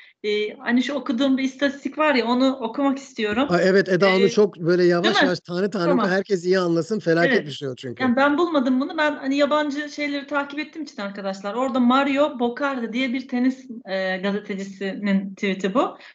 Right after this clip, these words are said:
Speaker 1: Diyor ki, "Novak Djokovic'in ilk bir numara oluşu dört Temmuz iki bin on birmiş." Diyor ki, "iki bin on birden bu yana altı yüz yirmi dört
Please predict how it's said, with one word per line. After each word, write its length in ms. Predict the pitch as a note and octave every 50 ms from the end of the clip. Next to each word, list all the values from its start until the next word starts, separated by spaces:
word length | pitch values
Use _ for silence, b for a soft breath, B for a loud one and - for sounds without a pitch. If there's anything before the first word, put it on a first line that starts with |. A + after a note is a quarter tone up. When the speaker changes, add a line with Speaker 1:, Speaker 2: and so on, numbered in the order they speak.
| B -
Speaker 1:
Diyor 240 | B3+ D#4+ E4+ E4
ki, 280 | - - F3+ E3+ F3 B B B B B B B B _
"Novak 440 | - G3+ G3 B3 C#4+ D4+ D#4 D4 -
Djokovic'in 800 | - C#4+ C#4+ C#4+ D#4+ D#4+ C#4 C4 - - A3 A3 C4+ - - - _ _ _
ilk 300 | - B3+ D#4+ E4 - -
bir 260 | G#3+ A3 C#4+ D#4 D4+ C#4+
numara 320 | C4 A#3+ A#3 G#3 G3 G#3
oluşu 680 | A3 A3 B3+ B3+ B3+ - - - C4 C#4+ F4 - - _ - B3
dört 280 | C#4 D#4+ D#4 - -
Temmuz 380 | - B3+ A#3 A#3+ C4 D4 C#4+ C4+
iki 240 | B3+ - - A#3+ A#3
bin 100 | C#4 B3+
on 240 | B3 B3+ B3 A#3+
birmiş." 540 | G#3 F3 D#3+ E3 E3 F3 - - - - _ _ _ _ _ _ _ b b b b b
Diyor 160 | - C#4 D#4+ D#4+
ki, 120 | - A#3
"iki 220 | A3 A3 - C4
bin 80 | D4 C4
on 240 | C#4 D4 D#4 D#4 C4+
birden 360 | C4 A3+ - G3+ F#3 F#3+ G3
bu 60 | B3
yana 300 | C#4+ C4+ A#3+ B3 C#4 -
altı 340 | - A3+ B3 B3 B3 - C#4+
yüz 200 | C#4+ B3+ A#3 G#3+
yirmi 260 | A#3+ A#3 B3 B3+ A#3
dört 340 | C4+ C4+ C#4 C#4 C#4 - -